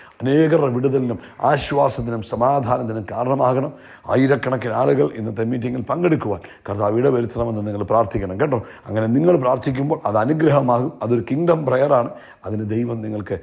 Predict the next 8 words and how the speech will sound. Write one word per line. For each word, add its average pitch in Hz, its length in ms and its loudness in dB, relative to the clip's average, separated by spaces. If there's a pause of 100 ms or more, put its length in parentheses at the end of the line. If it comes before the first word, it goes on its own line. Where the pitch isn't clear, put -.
(240)
ധാരാളമായ 107 640 2
പ്രതിഫലം 92 500 -4
തരും. 85 160 -6
കർത്താവ് 143 280 0
അനുഗ്രഹിക്കട്ടെ. 131 540 -2
ശ്രദ്ധിച്ചേ, 123 400 -2 (320)
ഇന്ന് 151 120 0
പ്രഭാതത്തിൽ 123 600 0